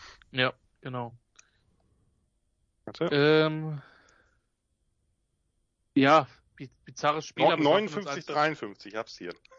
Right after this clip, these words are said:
Speaker 1: Siehst du?
Speaker 2: <laughs>
Speaker 1: Und das Ding ist halt, bei allem, bei allem Spaß, den, äh, den Wake Forest dieses Jahr macht, und ich meine, das war ja ein Programm, was lange Zeit auch nur,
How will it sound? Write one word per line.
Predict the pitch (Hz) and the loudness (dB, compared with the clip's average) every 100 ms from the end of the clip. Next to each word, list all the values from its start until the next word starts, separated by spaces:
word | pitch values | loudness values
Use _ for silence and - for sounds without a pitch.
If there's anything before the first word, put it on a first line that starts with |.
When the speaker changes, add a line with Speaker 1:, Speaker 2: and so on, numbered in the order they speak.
| - | -10
Speaker 1:
Siehst | - 151 | -4 -4
du? | |
Speaker 2:
<laughs> | 139 151 - 143 - 139 _ _ _ - | -4 -10 -8 -14 -14 -20 _ _ _ -18
Speaker 1:
Und | 143 | -14
das | 131 | -8
Ding | 185 170 | -6 -4
ist | 185 - | -4 2
halt, | 170 175 180 - _ _ _ _ _ _ _ _ _ _ _ _ | 2 2 -2 -16 _ _ _ _ _ _ _ _ _ _ _ _
bei | 131 | -6
allem, | 127 147 160 156 151 143 _ _ _ | -4 -4 -6 -12 -18 -20 _ _ _
bei | - 120 | -6 -4
allem | 135 | -4
Spaß, | 117 - 123 123 160 - - | -12 -8 -2 0 0 -6 -14
den, | 139 139 139 135 | -12 -12 -14 -14
äh, | 123 127 120 120 120 120 - _ _ _ _ _ - | -8 -6 -4 -6 -8 -12 -20 _ _ _ _ _ -8
den | 127 123 | -4 -2
Wake | 127 | -2
Forest | - 139 135 | 0 -2 -2
dieses | 143 131 | -10 -8
Jahr | - 117 | -6 -2
macht, | 131 - | -4 -4
und | 135 | -14
ich | 120 | -8
meine, | 123 | -8
das | 117 | -2
war | 120 | 0
ja | 131 | 0
ein | |
Programm, | 127 120 135 135 | -4 -12 -8 -6
was | 123 | -6
lange | 123 131 | -4 -6
Zeit | 131 131 131 | -4 -6 -6
auch | 123 | -6
nur, | 127 127 | -4 -4